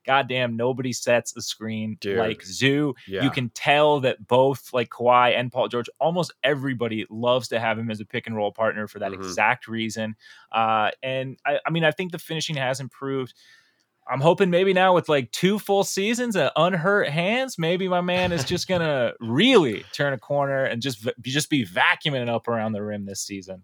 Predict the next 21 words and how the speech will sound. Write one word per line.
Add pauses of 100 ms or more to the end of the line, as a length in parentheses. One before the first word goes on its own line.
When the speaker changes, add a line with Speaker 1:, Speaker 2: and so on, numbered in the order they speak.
(120)
Speaker 2:
That's
a
good
call.
I
really
think
I
love
too,
like, (1120)
his
passing
out
of
the
short
roll
was
so
good.